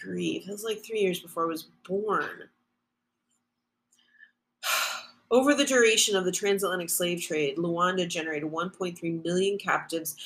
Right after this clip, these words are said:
making it the most prolific single source of slaves in the American trade. Garcia Segundo stands out as an unusually resourceful leader in a kingdom that produced a number of extraordinary statesmen, and this judgment is richly warranted, even though by the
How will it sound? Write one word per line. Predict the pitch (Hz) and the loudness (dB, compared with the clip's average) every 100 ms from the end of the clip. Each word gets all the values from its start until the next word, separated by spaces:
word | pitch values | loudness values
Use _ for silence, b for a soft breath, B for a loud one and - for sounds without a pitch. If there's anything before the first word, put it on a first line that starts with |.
| B B - | B B 6
making | 196 208 208 | 6 8 4
it | 190 | 4
the | |
most | 175 180 - | 2 0 -2
prolific | - 170 170 190 226 - | 0 2 4 2 2 -2
single | - 185 180 | 0 0 0
source | 180 175 170 | 0 0 -2
of | 160 | -4
slaves | - 170 160 160 - | -2 0 2 0 -2
in | 165 | -4
the | 160 156 | -4 -2
American | 151 151 147 160 | -2 -2 -4 -8
trade. | - 131 - - _ B B B - | -6 -4 -6 -8 _ B B B 0
Garcia | 180 - 233 226 | 2 2 4 4
Segundo | 226 190 180 175 | 6 4 2 2
stands | 175 - 170 165 - | 0 2 0 -2 6
out | 190 190 180 - | 10 10 10 2
as | 175 | 0
an | 170 | 0
unusually | 165 160 170 208 240 247 202 180 | -2 -4 -6 0 2 6 6 6
resourceful | 165 - 170 165 - 156 | 0 -2 0 0 -2 -2
leader | 160 202 196 196 - | 0 4 6 6 2
in | 160 | -6
a | 156 | -8
kingdom | - 196 190 175 170 B B B 170 | -2 -2 0 0 -2 B B B -2
that | 131 | -2
produced | - 180 180 180 175 | 2 2 4 2 0
a | |
number | 170 180 190 | 0 2 2
of | 180 | 2
extraordinary | 170 - - 175 165 160 | 2 0 0 0 -2 -4
statesmen, | 170 - 196 208 - 160 147 156 B B - | -4 4 6 6 0 -2 -2 -4 B B -4
and | 180 | 0
this | 196 202 - | 4 4 4
judgment | - 190 185 180 175 165 - B - | 4 6 6 2 -2 -4 -8 B -4
is | 170 170 165 | -4 -2 2
richly | 180 240 - 254 247 | 6 8 6 2 0
warranted, | 202 180 175 180 175 160 | 2 0 -2 -2 -2 -2
even | 165 175 170 156 | -4 -6 -6 -4
though | 160 151 | -4 0
by | 156 | 0
the | 156 | -2